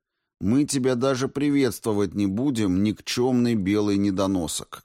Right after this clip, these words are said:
Это хамский ресторан и отношение соответствующее. Проходи мимо, засранец". Я краем уха слышал про такие заведения. Конкуренция в мегаполисах запредельная,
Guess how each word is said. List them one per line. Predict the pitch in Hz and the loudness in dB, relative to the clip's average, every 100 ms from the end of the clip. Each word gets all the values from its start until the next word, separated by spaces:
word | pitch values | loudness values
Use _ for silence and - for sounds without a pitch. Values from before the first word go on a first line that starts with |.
| - | -6
Это | 95 107 | -4 -4
хамский | - 113 117 113 - | -2 0 0 -2 -2
ресторан | 92 90 - 90 104 127 135 | -2 -2 -2 0 0 0 -2
и | 98 | -2
отношение | 95 82 85 - 104 117 107 107 | -2 -2 -4 -2 -2 0 0 0
соответствующее. | - 95 92 90 82 - - 50 - - - - _ _ _ _ | 0 -2 -2 -2 -2 -4 -10 -10 -8 -8 -10 -16 _ _ _ _
Проходи | 92 92 107 98 127 | -4 0 -2 0 2
мимо, | 127 123 87 67 - | 2 2 0 -2 -8
засранец". | 62 78 - 85 78 60 50 - - _ _ _ _ _ _ _ _ | -4 -4 -2 -2 -4 -6 -10 -10 -10 _ _ _ _ _ _ _ _
Я | 78 123 147 | -2 -2 -2
краем | - 135 135 127 135 | -2 0 2 2 2
уха | 143 143 | 0 -2
слышал | 139 - 175 - 85 | -4 -4 -4 -4 -4
про | 78 | -6
такие | 82 85 - 85 | -6 -6 -6 -8
заведения. | 71 73 85 80 80 57 50 - _ _ _ _ | -8 -6 -8 -6 -8 -10 -14 -20 _ _ _ _
Конкуренция | - 110 110 131 165 170 - 139 | -4 -4 -2 -2 0 -2 -2 -2
в | 110 | 0
мегаполисах | 123 113 117 - 151 139 - 120 | 0 0 -2 -2 -2 0 0 -4
запредельная, | 95 123 123 127 101 92 71 65 50 | -2 -4 -4 -4 -2 -2 -2 -6 -10